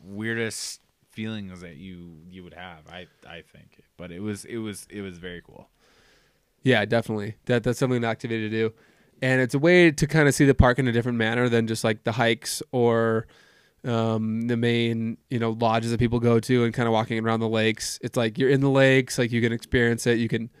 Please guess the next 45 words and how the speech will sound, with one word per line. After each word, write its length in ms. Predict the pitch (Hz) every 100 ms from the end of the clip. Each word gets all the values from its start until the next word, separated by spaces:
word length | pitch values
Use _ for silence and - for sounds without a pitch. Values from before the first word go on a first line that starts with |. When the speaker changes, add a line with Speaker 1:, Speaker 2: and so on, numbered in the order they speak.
| _ _ _ _ _
Speaker 2:
I 40 |
mean, 100 | 120 113
String 240 | - 196
Lake, 180 | 151 143
like, 280 | 131 120 - _ _ _ _ _ _ _ _ _
mo-, 380 | - 143 151 170
most 340 | 151 165 233 -
of 60 | 135
it, 60 |
we 120 | 135
could 120 | 135 123
just, 120 | 120
like, 120 | 117
walk 220 | 117 139
along 380 | 123 113 127 131
our 100 | 113
paddle 280 | 127 127 113
boards 280 | 107 104 110
if 60 |
we 60 | 113
wanted 300 | 113 123 107
to. 80 | 104
If 80 | 110
you 80 |
get 140 | 113 113
hot, 300 | - 127 95
just, 100 | 113
like, 120 | 113 107 -
dip 180 | 123 131
in, 200 | 127 104
and 80 |
you're 120 | 107 104
just, 120 | 95
like, 120 | 104
at, 160 | 104 - _ _ _ _ _
you 80 | 113
know, 200 | 101 143 _ _ _ _
Speaker 1:
Yeah. 300 | 92 85 62 110
Speaker 2:
shoulder 400 | - 117 117 113
height 220 | 113 110
or 80 | 113
something. 340 | 110 - 131 -
Speaker 1:
Yeah. 260 | 92 76 - - _
Very 240 | 92 92 90
refreshing. 640 | 85 - 76 71 64 73